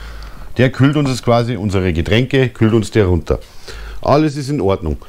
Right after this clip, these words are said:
So, wir gehen jetzt von dem Stellplatz weg,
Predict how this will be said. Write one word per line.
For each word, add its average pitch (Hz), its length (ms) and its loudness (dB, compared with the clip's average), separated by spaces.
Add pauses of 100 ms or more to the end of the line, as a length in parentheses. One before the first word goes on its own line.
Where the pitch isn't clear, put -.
(220)
So, 98 340 2 (120)
wir 131 160 6
gehen 147 180 0
jetzt 139 180 0
von 127 200 2
dem 113 100 2
Stellplatz 107 540 2
weg, - 320 0